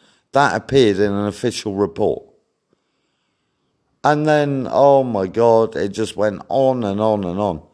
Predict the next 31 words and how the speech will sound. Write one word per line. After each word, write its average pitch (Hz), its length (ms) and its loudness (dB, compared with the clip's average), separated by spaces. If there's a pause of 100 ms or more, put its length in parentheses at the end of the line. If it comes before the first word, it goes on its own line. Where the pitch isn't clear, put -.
(420)
They 107 140 2
stopped 131 340 0
my 113 140 0
pay. 151 480 0 (640)
They 107 120 2
stopped - 360 -2
me 95 120 -4
talking 98 400 -2
to 90 140 -10
my 92 160 0
team. 123 460 0
They 98 160 0
said, 98 360 -4
"My 101 140 -2
team, 110 480 -4 (600)
if - 220 -10
you, 107 200 -2
if - 240 -4
you 104 80 -2
contact 98 520 -2
Matt, 107 300 -2 (160)
you're 90 440 0 (1120)
disciplinary 110 800 0
straight 107 400 2
away." 117 320 0 (440)
So 113 260 4
I - 20 6
was 107 160 2
isolated, 107 880 -2
which 107 300 -4
is, 101 260 -4